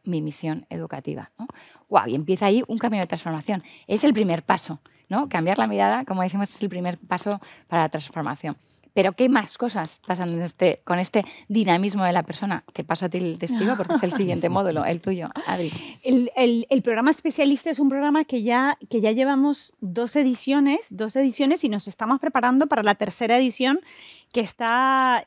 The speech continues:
Speaker 2: que ya están las inscripciones abiertas, además, porque esto también es una oportunidad para conocerlo, y no solamente para conocerlo, sino para decir,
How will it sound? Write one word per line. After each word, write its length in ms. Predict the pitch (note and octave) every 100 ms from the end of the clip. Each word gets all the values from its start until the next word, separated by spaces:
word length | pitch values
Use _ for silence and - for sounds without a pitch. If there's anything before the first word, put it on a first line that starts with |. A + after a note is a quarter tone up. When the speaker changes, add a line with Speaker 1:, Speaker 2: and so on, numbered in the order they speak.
| -
Speaker 2:
que 100 | G#3+
ya 120 | A#3
están 280 | A#3+ B3 A#3+
las 180 | B3 C4+
inscripciones 640 | B3+ A#3 B3 - A#3 A#3
abiertas, 460 | A3 A#3 C#4+ E4 D#4
además, 240 | B3+ B3+
porque 160 | C#4+ G#3
esto 160 | G#3 B3
también 220 | B3+ B3
es 120 | A#3+
una 120 | B3+
oportunidad 480 | A#3+ B3 B3 A#3 A#3
para 160 | G3+ G3
conocerlo, 480 | G3 F#3+ A#3 C4+
y 40 | F#4
no 80 | G3
solamente 400 | A3 A3+ A#3+ B3
para 160 | B3
conocerlo, 440 | G#3+ G3 A#3 B3+ D#4+
sino 200 | B3+ G#3+
para 140 | G3+
decir, 380 | G3 - C4+